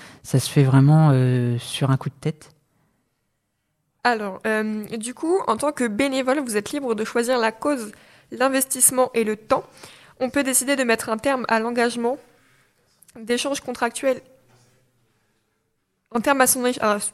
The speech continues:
Speaker 2: son engagement d'échanges contractuels et exclusifs. C'est un engagement entre la structure d'accueil et le volontaire.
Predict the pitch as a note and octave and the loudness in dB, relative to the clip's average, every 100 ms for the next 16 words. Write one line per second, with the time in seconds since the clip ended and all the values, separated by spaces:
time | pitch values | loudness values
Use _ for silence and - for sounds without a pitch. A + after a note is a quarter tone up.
0 | _ - B3+ C4 C4+ C4 C4 B3 - - | _ -4 0 2 4 2 2 -4 -6 -6
1 | A3+ C4+ D4+ - B3+ B3 C4+ A#3+ A#3 - | -2 0 -2 -4 -4 -2 0 0 0 -2
2 | A#3+ A3 D4 - - - - - C4 B3+ | -6 -8 -10 -10 -20 -20 -10 -4 0 2
3 | B3+ C4+ C#4 C#4+ D#4 D4+ A#3 A3+ - B3+ | 2 2 0 0 -4 -4 -4 -4 -6 -8
4 | D4 B3+ A#3+ B3+ C4+ C#4+ - A3+ A3 B3 | -8 -4 -4 0 -2 0 -2 -2 -2 -4
5 | B3 A#3 A#3 C4+ - | -4 -6 -6 -6 -10